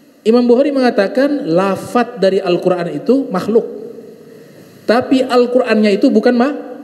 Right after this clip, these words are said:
makhluk." Lafat,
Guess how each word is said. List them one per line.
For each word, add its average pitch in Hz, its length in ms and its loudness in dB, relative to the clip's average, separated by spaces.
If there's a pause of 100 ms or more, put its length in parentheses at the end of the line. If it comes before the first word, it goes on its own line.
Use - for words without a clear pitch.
(240)
makhluk." 233 340 0 (1500)
Lafat, 247 400 2